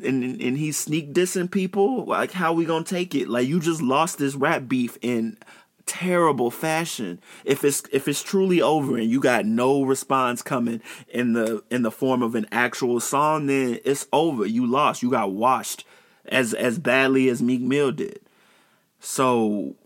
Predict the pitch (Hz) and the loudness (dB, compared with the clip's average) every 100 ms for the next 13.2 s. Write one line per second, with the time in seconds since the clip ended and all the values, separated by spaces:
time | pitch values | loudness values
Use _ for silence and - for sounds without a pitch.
0 | _ 76 67 69 - - - - - - | _ -20 -20 _ -14 -14 -14 -16 -20 -20
1 | - - 285 131 147 151 147 160 147 147 | -20 -20 -6 0 2 2 2 0 -2 0
2 | 165 170 160 190 190 - 151 120 120 165 | 2 2 2 0 0 -2 -4 -2 0 0
3 | 156 - 277 175 113 - - - - _ | 0 0 2 2 0 -4 -18 -20 -20 _
4 | 156 160 214 196 160 143 131 143 127 131 | -2 0 2 4 4 2 2 2 2 2
5 | 139 131 131 131 - 117 104 107 139 139 | 2 0 0 -2 -2 -6 -6 -4 -4 0
6 | 135 131 117 - 117 131 - 113 113 110 | 0 2 0 -2 0 0 0 -2 0 -4
7 | - 113 110 120 107 - - 135 127 139 | -4 -4 -4 -6 -6 -10 0 2 4 4
8 | 131 117 - - - 113 131 143 139 147 | 4 0 -4 -12 -8 -2 0 0 0 0
9 | 139 131 113 - 139 131 135 - - 131 | 0 0 -2 -2 0 0 -4 -10 -2 2
10 | 131 131 117 120 139 120 113 113 143 165 | 2 2 2 2 0 0 -2 0 0 2
11 | - - _ _ _ _ _ _ 131 143 | 0 -6 _ _ _ _ _ _ -2 -2
12 | 131 165 170 175 170 165 156 185 151 - | 0 -2 0 -2 0 -2 -4 -4 -6 -8
13 | - - | -14 -20